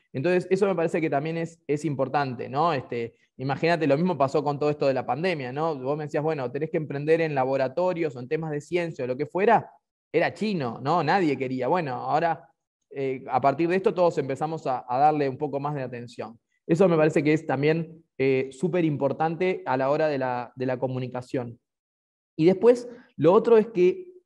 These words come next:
hoy en día, así como hay más oportunidades, todo está más conectado. Esta palabrita del ecosistema es como súper importante. Está el ecosistema educativo,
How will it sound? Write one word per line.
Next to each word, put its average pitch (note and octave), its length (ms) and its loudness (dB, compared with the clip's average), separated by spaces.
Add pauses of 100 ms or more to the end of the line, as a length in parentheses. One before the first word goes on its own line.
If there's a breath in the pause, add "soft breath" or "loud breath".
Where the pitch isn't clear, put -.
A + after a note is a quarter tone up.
hoy G3+ 200 4
en F#3+ 100 0
día, G#3 240 2
así D#3 180 0
como F3 220 0
hay E3+ 60 0
más F3+ 180 -2
oportunidades, E3 680 -4
todo G3 140 0
está F#3 160 -2
más E3+ 160 -4
conectado. E3 760 -2 (200)
Esta G3 200 0
palabrita D#3+ 520 0
del D3+ 160 4
ecosistema F#3 920 -2
es D#3 80 -6
como E3 420 -4
súper F3+ 300 -2
importante. B2+ 680 -6 (720)
Está C3+ 180 4
el G3+ 80 8
ecosistema E3+ 460 6
educativo, F3 640 4